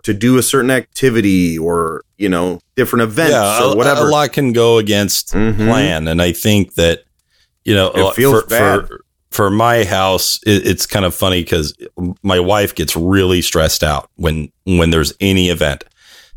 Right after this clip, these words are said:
Speaker 2: you know,
Speaker 1: Mm-hmm.
Speaker 2: an event that she has caused to, to happen, <laughs> right?
Speaker 1: Yeah.
Speaker 2: That is, that's her thing. And then that in, in turn can, can sort of stress me out.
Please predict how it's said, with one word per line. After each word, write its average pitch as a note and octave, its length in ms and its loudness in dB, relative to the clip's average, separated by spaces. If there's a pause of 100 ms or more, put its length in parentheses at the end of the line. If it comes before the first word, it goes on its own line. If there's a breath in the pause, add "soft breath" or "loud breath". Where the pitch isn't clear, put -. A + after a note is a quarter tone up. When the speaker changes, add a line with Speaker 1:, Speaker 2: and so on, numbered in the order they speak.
Speaker 2:
you F2+ 200 2
know, F2 100 2
Speaker 1:
Mm-hmm. - 100 -6
Speaker 2:
an G#2 80 -2
event A#2+ 340 0
that G#2+ 220 -2
she A2 260 2
has G2+ 340 0 (260)
caused G#2+ 540 -2
to, F#2 220 2
to - 260 -2
happen, - 580 -6
<laughs> - 80 -20 (180)
right? C3+ 140 2
Speaker 1:
Yeah. D2 340 0
Speaker 2:
That E2+ 140 2
is, E2+ 260 -2 (520 loud breath)
that's D#2+ 260 -2
her B2+ 320 0
thing. G2 500 -2 (100)
And D#2+ 320 0 (600 soft breath)
then A2 420 0
that F#2+ 360 0
in, G2 320 0
in G2+ 180 2
turn F#2+ 280 0
can, E2 340 -2
can E2 220 -2
sort E2+ 220 0
of D#2+ 80 0
stress - 420 -2
me F2+ 240 2
out. E2 280 -2